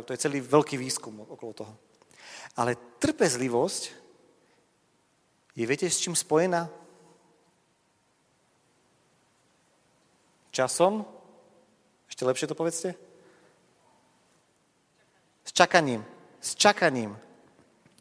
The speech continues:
Trpezlivosť je vždy spojená s čakaním. A viete, čo som našiel, keď som si pozeral, že, viete, teraz máme také zariadenia, nemusíme na nič čakať, všetko rýchlo nájdeme.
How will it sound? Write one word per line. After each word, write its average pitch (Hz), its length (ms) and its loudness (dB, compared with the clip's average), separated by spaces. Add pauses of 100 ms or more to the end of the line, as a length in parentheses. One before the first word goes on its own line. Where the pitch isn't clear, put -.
(400)
Trpezlivosť 147 880 2 (1200)
je 127 80 -4
vždy 127 240 -2
spojená 151 400 2
s 127 160 -4
čakaním. 101 480 -6 (720)
A 151 80 2
viete, 233 160 10
čo 262 160 0
som 220 80 4
našiel, 180 400 6
keď 180 160 2
som 170 80 2
si 160 160 0
pozeral, 156 400 4
že, 127 160 -4 (560)
viete, 139 240 -2
teraz - 400 0 (1040)
máme 101 160 -10
také - 160 -8
zariadenia, 123 400 2
nemusíme 117 400 -2
na 107 160 -6
nič - 80 -6
čakať, 147 320 -2
všetko - 320 -4
rýchlo 113 240 -6
nájdeme. 139 480 -4